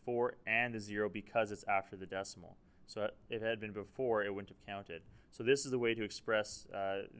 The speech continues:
this answer right over here with two significant figures. The next one, here we have four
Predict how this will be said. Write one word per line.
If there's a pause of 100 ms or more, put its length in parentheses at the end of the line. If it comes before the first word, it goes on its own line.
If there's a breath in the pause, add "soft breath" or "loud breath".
this
answer
right
over
here (280 soft breath)
with (180)
two
significant
figures. (1000)
The
next
one, (420 soft breath)
here
we
have
four